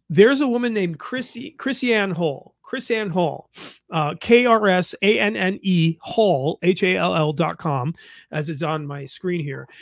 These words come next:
Um, and she has something called Liberty First University, right? And this is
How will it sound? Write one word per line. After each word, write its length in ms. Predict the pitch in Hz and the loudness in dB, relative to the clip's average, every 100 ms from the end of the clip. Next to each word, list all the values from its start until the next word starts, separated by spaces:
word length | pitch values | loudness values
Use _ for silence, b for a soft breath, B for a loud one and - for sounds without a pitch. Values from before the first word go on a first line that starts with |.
| B | B
Um, 280 | - 180 170 - | 2 2 2 -2
and 140 | 196 | -4
she 100 | - | 0
has 160 | 269 240 | 0 0
something 180 | 240 233 | -2 0
called 200 | 208 175 | 0 4
Liberty 400 | 196 214 208 196 | 4 4 2 0
First 400 | - 170 165 - | -2 -2 -2 -2
University, 680 | 156 143 143 143 - 143 | -4 -4 -8 -8 -10 -12
right? 240 | 135 135 151 | -12 -10 -8
And 240 | 147 160 170 | -8 -6 -4
this 260 | 240 - | -2 -2
is 220 | 240 190 | -4 -6